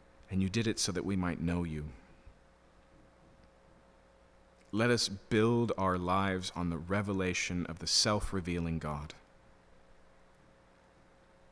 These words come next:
Let us believe the truth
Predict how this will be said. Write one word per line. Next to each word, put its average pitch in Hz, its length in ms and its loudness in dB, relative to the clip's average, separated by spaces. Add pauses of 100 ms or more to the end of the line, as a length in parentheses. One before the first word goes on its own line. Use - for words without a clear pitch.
(680)
Let 98 180 0
us 101 160 0
believe 95 480 -2
the 95 100 -4
truth - 540 -8